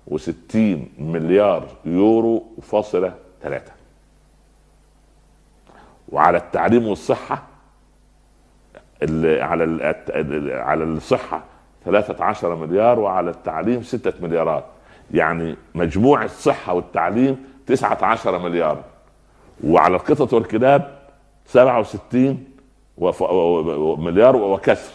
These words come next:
سبحان الله. يعني تقريبًا ما يقرب من ثلاثة أضعاف أو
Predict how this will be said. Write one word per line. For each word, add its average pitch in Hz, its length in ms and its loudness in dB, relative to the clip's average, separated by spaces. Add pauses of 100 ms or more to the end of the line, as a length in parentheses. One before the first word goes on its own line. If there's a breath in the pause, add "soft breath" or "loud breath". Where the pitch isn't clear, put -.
(140)
سبحان 92 240 -4
الله. 87 140 -4 (260 loud breath)
يعني 90 200 2
تقريبًا 131 480 2 (260)
ما 104 120 0
يقرب 127 280 4
من 104 200 -6
ثلاثة 123 540 0
أضعاف 107 360 2
أو 95 120 0